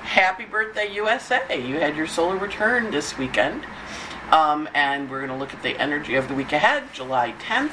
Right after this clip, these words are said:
Big shifts, big shifts, lots of changes, but for the most part, positive, which is always helpful. So happy birthday, United States. Last night I had a wonderful evening I spent with Miho and Judy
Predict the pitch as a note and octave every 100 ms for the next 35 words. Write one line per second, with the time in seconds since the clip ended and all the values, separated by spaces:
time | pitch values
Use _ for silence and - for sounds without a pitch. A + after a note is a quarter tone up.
0 | - - B3+ C#4+ C4+ A#3+ - A#3+ G#3 -
1 | - E3 E3+ - - - - - A#2+ C#3
2 | D3+ - - - C3 A#2+ A#2+ - - -
3 | - - - - - - - - - D#4
4 | C#4 D4+ - C4+ C#4 - A#3 - - -
5 | - - - - - - - D3+ D#3+ D3+
6 | D3 D#3 D3 - A#2+ A2 - - - -
7 | - - - - - D#3 E3+ G#3+ A#3+ F#3+
8 | F#3 F#3 E3 D#3 C#3+ D#3 F3 - - -
9 | C#3+ C3+ - - - - C3 B2+ - F3+
10 | A#3 F#3+ F3 C#3 C#3+ G3+ G#3+ G3 F3+ F#3
11 | E3 D#3+ D3 B2+ - C#3 C3 - - E3
12 | F3+ F#3+ D#3 D3+ - - A#2 A#2+ F3 F3
13 | E3 D#3+